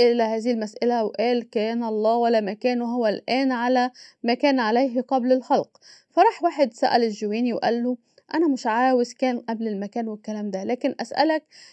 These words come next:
ليه لما الواحد لما يحس إنه محتاج، آه، ربنا يطلب،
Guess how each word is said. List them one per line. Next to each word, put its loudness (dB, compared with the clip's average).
ليه 4
لما 2
الواحد -2
لما 0
يحس -10
إنه -4
محتاج، -6
آه، -2
ربنا 0
يطلب، 2